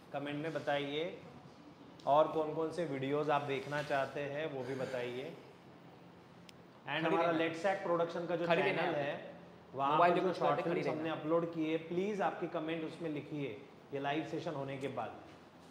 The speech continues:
Speaker 1: ताकि मैं समझ सकूँ कौन-कौन अपना चैनल देख रहा है।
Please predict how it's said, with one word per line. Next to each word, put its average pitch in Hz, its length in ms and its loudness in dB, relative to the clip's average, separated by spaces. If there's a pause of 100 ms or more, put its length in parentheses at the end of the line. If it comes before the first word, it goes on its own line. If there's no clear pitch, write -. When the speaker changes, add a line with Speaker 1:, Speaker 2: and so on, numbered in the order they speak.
(240)
Speaker 1:
ताकि 147 260 0
मैं 165 520 -2 (280)
समझ 160 220 -2
सकूँ 160 360 -4
कौन-कौन 151 320 -4
अपना 147 240 -6
चैनल 143 320 -6
देख 135 260 -6
रहा 117 200 -6
है। 101 160 -10